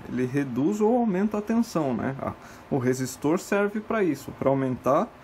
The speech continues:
pra diminuir, né? Pra controlar a tensão, né? Na verdade, o resistor sempre diminui a tensão. Então, ele, ele reduz a, a tensão a um certo patamar, que a programação do módulo entende que é pra realizar uma determinada função.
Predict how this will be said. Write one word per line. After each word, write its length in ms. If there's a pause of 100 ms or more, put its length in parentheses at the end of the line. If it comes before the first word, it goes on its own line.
(280)
pra 260
diminuir, 600
né? 180
Pra 100
controlar 500
a 20
tensão, 440
né? 240 (200)
Na 120
verdade, 360
o 20
resistor 480
sempre 340
diminui 520
a 60
tensão. 460 (460)
Então, 160
ele, 300
ele 240
reduz 400
a, 120 (680)
a 80
tensão 720 (120)
a 100
um 120
certo 360
patamar, 520 (1200)
que 80
a 80
programação 680
do 80
módulo 380
entende 480
que 100
é 60
pra 160
realizar 540
uma 160
determinada 580
função. 400